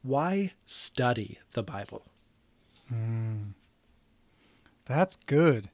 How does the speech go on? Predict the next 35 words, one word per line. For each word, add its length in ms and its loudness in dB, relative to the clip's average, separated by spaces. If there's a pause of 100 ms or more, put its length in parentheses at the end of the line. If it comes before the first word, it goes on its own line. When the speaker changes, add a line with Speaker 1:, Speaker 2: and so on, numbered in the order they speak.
(500)
Speaker 2:
Why? 540 4
And, 320 0
and 240 2
I 180 4
would 140 6
add 220 6
to 80 -4
that, 140 2
if 120 -2
we're 80 -2
gonna 120 4
talk 220 0
about 280 2
why, 540 0 (320)
I'm 180 -2
curious 600 0 (500)
to 100 -4
always 340 6
add 260 2
the 120 -4 (120)
kind 180 -2
of 60 -2
the 80 -6
practical, 520 -6
what 180 -4
has 180 -8
been 220 -6
working 360 -6
for 160 -6
you 200 -4
lately. 480 -10 (460)
Speaker 1:
Sure, 520 2 (120)
absolutely. 600 -4 (220)
Speaker 2:
That's 320 2
a 280 2